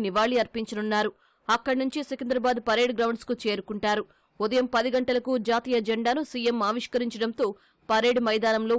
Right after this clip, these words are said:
ఉత్సవాలు ప్రారంభమవుతాయి. అనంతరం సీఎం గౌరవ వందనం స్వీకరిస్తారు. సుమారు పన్నెండు నిమిషాల పాటు ఓపెన్ టాప్ జీప్లో ముఖ్యమంత్రి పరేడ్ను పర్యవేక్షిస్తారు. ఇరవై నిమిషాల పాటు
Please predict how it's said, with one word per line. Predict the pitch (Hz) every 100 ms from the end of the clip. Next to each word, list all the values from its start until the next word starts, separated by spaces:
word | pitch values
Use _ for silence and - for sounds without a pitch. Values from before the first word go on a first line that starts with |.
| 208
ఉత్సవాలు | - 233 220 220 214
ప్రారంభమవుతాయి. | 202 214 208 208 202 208 208 - _ _
అనంతరం | 214 254 269 262 262 -
సీఎం | 247 247 233
గౌరవ | 220 247 262 247
వందనం | 233 226 233
స్వీకరిస్తారు. | 214 208 214 208 - 214 214 - _ _ -
సుమారు | 214 226 240 247
పన్నెండు | 233 254 262 247
నిమిషాల | 247 277 247 240
పాటు | 233 254 262 - _ - 233
ఓపెన్ | 254 254 240
టాప్ | 220 196
జీప్లో | 240 240 240 233
ముఖ్యమంత్రి | 220 254 233 226 220 208
పరేడ్ను | 214 226 233 220
పర్యవేక్షిస్తారు. | 208 233 208 - - 214 214 214 _ _ _ 240
ఇరవై | 269 294 277
నిమిషాల | 269 254 269 254
పాటు | 247 240